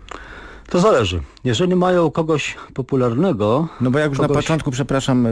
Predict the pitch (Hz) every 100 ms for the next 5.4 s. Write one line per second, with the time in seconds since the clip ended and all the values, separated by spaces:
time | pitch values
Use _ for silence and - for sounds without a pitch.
0 | 110 117 107 113 113 127 113 113 110 110
1 | 117 110 95 95 90 - - - - 104
2 | 98 - 113 - - 104 - 113 110 107
3 | - 165 156 - 101 95 85 87 90 -
4 | 101 101 98 98 - - 107 107 - 151
5 | - 117 107 90